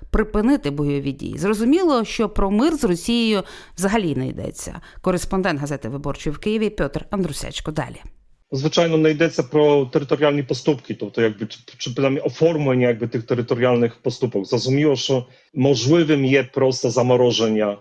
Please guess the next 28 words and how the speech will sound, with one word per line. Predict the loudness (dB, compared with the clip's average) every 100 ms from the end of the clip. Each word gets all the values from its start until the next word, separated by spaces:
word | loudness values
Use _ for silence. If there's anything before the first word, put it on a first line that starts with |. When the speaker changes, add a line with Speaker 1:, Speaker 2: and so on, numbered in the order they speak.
| _
Speaker 2:
z | -6
точки | -4 -2 -2
зору, | 2 4 2 0 _ _ _
e, | -4 2 4 2
Kijowa, | 0 0 2 4 2
Ukrainy, | 0 -4 -2 2 2 2 2
możliwym | 0 -2 0 0
jest | 0
zamrożenia | 2 4 4 4 2 0
цієї | -2 -2 0 2 2
wojny | 0 2 2
na | 2
całej | 2 0 2
linii | 2 0 0
frontu, | 0 -2 2 0
jaka | 0
teper, | -4 0 0 0 -2 _ _ _
jaką | -2 0
teper | -2 0 0
my | 2
baczymy. | 0 0 -4 -8 -14 -16
Jakby | -10 -8
i, | -4 0 0 0 -2
i | 0
mnie | 2 2
zdaje | 2 0 0
się, | -2
e, | -2